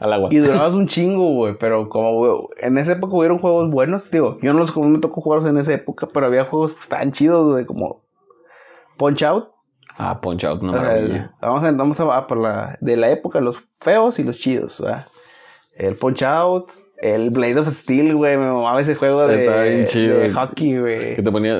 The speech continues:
Speaker 1: lo, nomás lo jugabas por pelearte con los otros
Speaker 2: Sí,
Speaker 1: jugadores.
Speaker 2: güey, estaba, estaba chido, güey. Yo
Speaker 1: Sí,
Speaker 2: tengo
Speaker 1: estaba
Speaker 2: juego
Speaker 1: chido.
Speaker 2: N H L de repente en el Xbox y sí, ese, de hecho, hay, hay una versión del noventa y cuatro de N H L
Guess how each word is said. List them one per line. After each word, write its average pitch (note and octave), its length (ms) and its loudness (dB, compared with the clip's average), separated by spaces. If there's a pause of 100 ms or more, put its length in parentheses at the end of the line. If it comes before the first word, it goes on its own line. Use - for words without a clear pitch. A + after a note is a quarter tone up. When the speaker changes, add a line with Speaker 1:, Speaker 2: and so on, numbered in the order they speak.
(220)
Speaker 1:
lo, C3 220 0
nomás C#3 240 0
lo E3+ 60 -2
jugabas D3 240 -2
por C3 160 -6
pelearte G#2+ 420 0
con A2+ 140 -2
los G2 80 -2
otros G2+ 240 -2
Speaker 2:
Sí, D3 80 2
Speaker 1:
jugadores. C#3+ 420 4
Speaker 2:
güey, B2 120 4
estaba, C#3 520 0
estaba F#3+ 220 0
chido, E3 420 4
güey. B2 220 2
Yo D3 80 -2
Speaker 1:
Sí, - 80 0
Speaker 2:
tengo F3 120 4
Speaker 1:
estaba A2 200 2
Speaker 2:
juego F3 240 4
Speaker 1:
chido. F#3+ 120 0
Speaker 2:
N F#3+ 60 0
H F3+ 300 0
L F3 360 2
de C#3+ 120 0
repente C#3+ 340 -2
en E3+ 60 0 (100)
el E3 100 0
Xbox D#3 340 0
y B2 580 0
sí, B2 160 -2
ese, B2+ 160 -2
de C3+ 220 0
hecho, C#3+ 120 0
hay, F3+ 180 4
hay E3 120 4
una F#3 160 2
versión D#3+ 360 2
del E3 160 2
noventa C3+ 300 0
y - 40 -8
cuatro A#2+ 440 -2
de - 160 -2 (280)
N C3+ 140 0
H C3+ 220 -8
L C3+ 280 -4